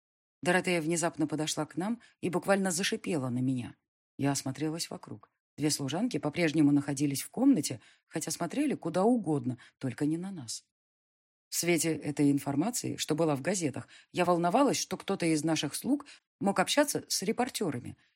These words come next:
и поэтому вежливо попросила служанок покинуть комнату, пока Доротея шипела уже на Оливера. «Как ты можешь так со мной поступать после всего, что я сделала ради тебя? После всего, что я пережила?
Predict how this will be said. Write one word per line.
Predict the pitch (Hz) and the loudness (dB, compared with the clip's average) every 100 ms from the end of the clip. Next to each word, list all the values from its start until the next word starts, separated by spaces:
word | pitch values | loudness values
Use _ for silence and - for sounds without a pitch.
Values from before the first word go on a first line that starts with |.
| _ | _
и | 156 | -4
поэтому | 175 165 156 147 | 0 2 2 2
вежливо | 175 254 143 120 | 0 -2 -2 -4
попросила | 143 160 160 156 139 | -6 -4 -2 -2 -4
служанок | - 139 214 247 - | -4 -6 -4 -6 -6
покинуть | 220 - 175 120 - | -8 -4 -2 -4 -2
комнату, | - 285 185 117 - - - | 2 4 4 0 -12 -20 -10
пока | - 147 139 | -4 -2 0
Доротея | 127 123 151 208 | -2 -4 -4 -4
шипела | 208 220 214 202 208 | -4 -4 -4 -6 -10
уже | - 151 123 | -8 -4 0
на | 147 | 0
Оливера. | 196 165 110 107 - - _ _ _ _ _ _ _ _ - | -2 -6 -8 -12 -16 -20 _ _ _ _ _ _ _ _ -4
«Как | 330 - | -2 -2
ты | - 370 | 2 4
можешь | 339 339 302 269 - | 6 8 8 6 2
так | - 294 - | 6 6 8
со | 269 | 6
мной | 269 269 | 4 4
поступать | 262 285 302 262 - | 2 2 4 4 4
после | - 285 | 0 2
всего, | 294 311 330 302 | 2 4 4 4
что | 240 | 4
я | 233 | 4
сделала | 269 233 381 349 285 262 262 | 4 6 10 12 12 12 10
ради | 262 220 | 8 6
тебя? | 247 262 233 - - - - - | 2 6 6 6 -8 -20 -2 4
После | 370 381 | 4 6
всего, | 370 349 339 | 6 6 8
что | 285 | 10
я | 285 | 8
пережила? | 269 247 233 196 | 8 4 4 2